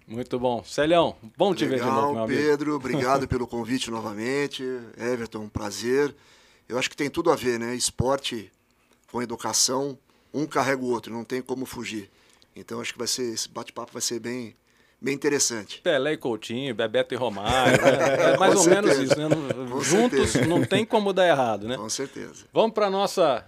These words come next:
Speaker 1: virtual aí, nossa convidada online, Evelyn Oliveira, campeã paralímpica da bocha.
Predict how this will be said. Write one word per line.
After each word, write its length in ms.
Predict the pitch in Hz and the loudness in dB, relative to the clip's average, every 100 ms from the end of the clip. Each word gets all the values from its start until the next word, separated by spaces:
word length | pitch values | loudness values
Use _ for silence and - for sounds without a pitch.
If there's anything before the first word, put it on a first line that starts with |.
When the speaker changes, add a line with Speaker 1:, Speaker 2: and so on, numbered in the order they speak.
| - | -10
Speaker 1:
virtual 720 | 117 190 - 175 196 185 123 | -2 -2 4 4 4 2 -4
aí, 360 | - 156 269 151 | 0 4 4 2
nossa 280 | 151 160 165 | 2 0 0
convidada 680 | 170 151 143 156 151 147 - | 2 2 4 4 4 2 2
online, 600 | 160 160 147 190 196 147 - _ _ | 2 4 6 6 4 0 -4 _ _
Evelyn 580 | - 240 247 220 226 226 | 4 8 10 10 8 8
Oliveira, 1000 | 226 208 151 190 220 214 202 185 170 147 | 10 10 10 10 12 12 10 8 8 6
campeã 640 | - - 226 - 175 165 | 4 8 8 8 4 6
paralímpica 760 | 175 175 165 123 120 156 - 147 | 6 6 6 6 4 0 0 0
da 140 | 139 | 2
bocha. 760 | 104 98 131 165 143 - 151 | 2 4 8 8 6 4 4